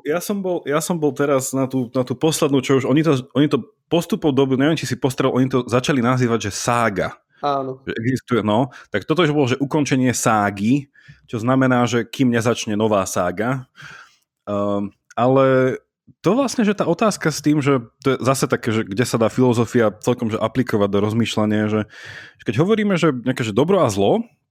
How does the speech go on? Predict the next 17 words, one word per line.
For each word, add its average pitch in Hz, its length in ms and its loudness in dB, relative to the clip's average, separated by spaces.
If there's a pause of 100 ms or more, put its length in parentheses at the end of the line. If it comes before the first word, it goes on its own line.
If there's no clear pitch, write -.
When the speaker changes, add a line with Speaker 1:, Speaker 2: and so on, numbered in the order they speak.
(800)
Speaker 1:
čo - 160 -6
ty - 160 -6
pod 160 160 0
tým 92 160 0
myslíš? - 560 -12
Že, 101 180 0 (140)
že 104 160 -8
tá 113 320 0
paralela 196 480 2
tých 123 160 -4
Hviezdnych 160 400 0
vojen, 139 240 2
a 135 100 2
to 139 300 2
je 135 80 2
akože 123 240 -2 (160)
môj 113 180 0